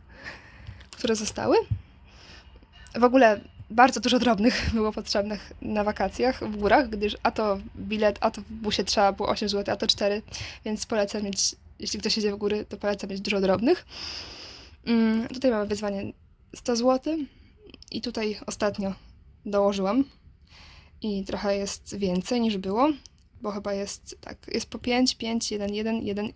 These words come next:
i dwa, więc już jest chyba osiemnaście złotych, jeśli dobrze liczę.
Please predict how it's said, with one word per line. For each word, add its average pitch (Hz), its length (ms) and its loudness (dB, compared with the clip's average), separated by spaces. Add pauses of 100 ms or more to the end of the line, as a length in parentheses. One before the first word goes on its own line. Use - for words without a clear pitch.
(120)
i 208 220 -4 (220)
dwa, 196 360 2 (1160)
więc 208 180 -4
już 220 80 -4
jest 214 140 -2
chyba - 180 0
osiemnaście 214 460 0
złotych, 196 300 -4
jeśli 240 220 -2
dobrze 208 260 -4
liczę. 196 320 0